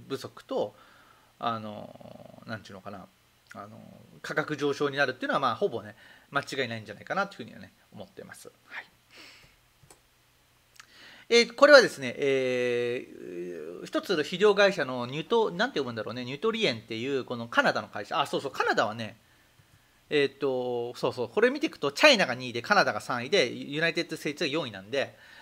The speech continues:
だからこれもね、米国投資に向いてるんですよね。なんとユナイテッドステイツはその中で、この肥料マーケットの中でかなりね、中心的な役割。まあ、カナダも含めてですけどもね、かなり中心的な役割を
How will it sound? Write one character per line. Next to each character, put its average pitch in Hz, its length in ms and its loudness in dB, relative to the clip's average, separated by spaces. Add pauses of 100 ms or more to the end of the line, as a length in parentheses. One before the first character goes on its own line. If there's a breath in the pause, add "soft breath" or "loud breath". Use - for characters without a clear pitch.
だ - 80 0
か - 60 -10
ら - 40 -6
こ 370 60 6
れ 494 60 10
も 480 120 2
ね、 294 80 2
米 294 200 4
国 381 140 0
投 403 100 4
資 - 140 -2
に 135 60 -6
向 165 100 -8
い - 20 -10
て 190 80 -2
る 185 100 0
ん - 40 -6
で 127 40 -10
す - 80 -16
よ 107 80 -10
ね。 113 80 -10
な 185 120 -2
ん 165 40 -6
と 180 60 -4
ユ 156 60 -2
ナ 202 80 -2
イ 208 40 -6
テ 233 100 -10
ッ - 40 -16
ド 240 80 -10
ス - 80 -14
テ 247 120 -6
イ 214 40 -10
ツ - 100 -8
は 196 80 2
そ 202 140 0
の 208 80 -2
中 226 180 0
で、 202 300 2 (440 loud breath)
こ 170 80 0
の 151 40 -4
肥 185 160 -2
料 240 180 6
マ 240 120 6
ー - 80 4
ケ 170 60 0
ッ - 80 -6
ト 127 100 -8
の 117 60 -4
中 123 200 -4
で 127 140 -2
か - 180 -4
な 208 120 2
り 110 100 -4
ね、 101 140 -14
中 185 180 -2
心 165 160 -8
的 151 160 -10
な 135 80 -8
役 120 180 -4
割。 101 140 -2 (220 loud breath)
ま 220 60 2
あ、 - 20 -2
カ - 120 6
ナ 208 80 8
ダ 131 100 0
も 110 60 -10
含 - 180 -12
め 120 80 -8
て - 100 -12
で - 60 -14
す - 80 -20
け - 60 -14
ど - 80 -12
も - 60 -12
ね、 220 100 -12 (380 loud breath)
か 226 120 6
な 190 80 10
り 135 80 -2
中 190 180 -2
心 185 140 -6
的 180 140 -6
な 175 80 0
役 175 200 4
割 165 160 4
を 123 140 -2